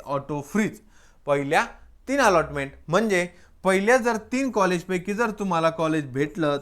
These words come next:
तर त्या ठिकाणी तुम्ही झाले ऑटो फ्रीज, तुम्ही पुढच्या राऊंडसाठी जाऊ शकत नाही. जे कॉलेज भेटलं आहे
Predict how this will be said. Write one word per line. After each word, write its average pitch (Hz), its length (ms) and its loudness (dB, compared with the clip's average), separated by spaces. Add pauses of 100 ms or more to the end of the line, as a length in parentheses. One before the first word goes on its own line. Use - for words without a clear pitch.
तर 143 100 -6
त्या 170 240 0
ठिकाणी 139 440 -8
तुम्ही 139 380 -6
झाले 127 360 -6 (440)
ऑटो 139 360 -4
फ्रीज, 160 340 -2 (120)
तुम्ही 156 220 -2
पुढच्या 160 480 -4
राऊंडसाठी 151 640 -4
जाऊ 147 340 -2
शकत 143 460 -6
नाही. 165 320 -6 (100)
जे 147 200 -4
कॉलेज 156 360 -2
भेटलं 135 340 -4
आहे 151 300 -2